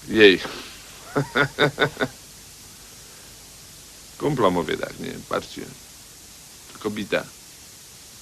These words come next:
Fajna, nie? To moja żona. A ten gościu, tuż koło niej, tu, tu, tu, po prawej. No, ten po prawej, no.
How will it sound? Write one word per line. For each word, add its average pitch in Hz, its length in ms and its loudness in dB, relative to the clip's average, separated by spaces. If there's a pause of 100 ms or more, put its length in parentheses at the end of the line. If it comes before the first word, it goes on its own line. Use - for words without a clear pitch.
(2750)
Fajna, 107 340 8
nie? 113 180 4 (1600)
To - 60 -10
moja 101 220 2
żona. 98 260 0 (3250)
A 101 60 -6
ten 107 200 -4
gościu, 113 520 -2 (1040)
tuż 139 140 -6
koło 147 180 12
niej, 98 160 2
tu, 104 240 -4
tu, 98 120 -6
tu, 98 220 -6 (240)
po 127 100 2
prawej. 117 300 8 (440)
No, 113 100 -8 (120)
ten 135 120 0
po 156 120 2
prawej, 95 240 4
no. 92 160 -4